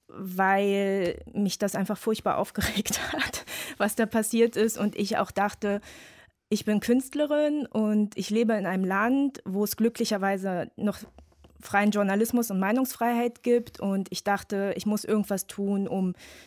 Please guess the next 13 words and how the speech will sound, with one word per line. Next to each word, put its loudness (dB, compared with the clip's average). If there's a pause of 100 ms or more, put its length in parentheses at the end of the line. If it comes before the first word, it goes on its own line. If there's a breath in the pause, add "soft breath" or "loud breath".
(100)
die 2
Menschen 2
zu -6
unterstützen, -2
die -2
leider 0 (340 loud breath)
durch -4
dieses, -4 (280)
durch -6
diese -4
Wahl 4
und -2
auch, -2